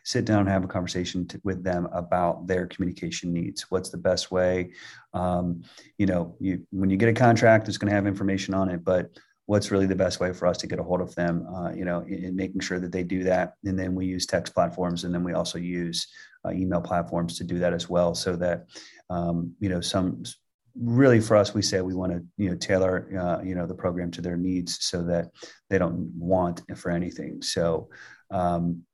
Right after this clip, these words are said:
that's what we're really doing right now, but just really understanding how to get a hold of them, because you're gonna have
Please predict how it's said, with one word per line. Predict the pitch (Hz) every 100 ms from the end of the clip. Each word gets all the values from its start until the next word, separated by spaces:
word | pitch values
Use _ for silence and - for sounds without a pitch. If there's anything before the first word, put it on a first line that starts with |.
| _
that's | 120 143 -
what | 135 110
we're | 120 117
really | 113 113
doing | 113 113
right | 110 107
now, | 107 107
but | 98 101 95 101
just | - 120
really | 110 117
understanding | 110 104 98 - 101 95
how | 95 104 98
to | 95
get | 95
a |
hold | 87 90
of |
them, | 87 85 -
because | 92 92 90 87 -
you're | 95
gonna | 98 92
have | 95 92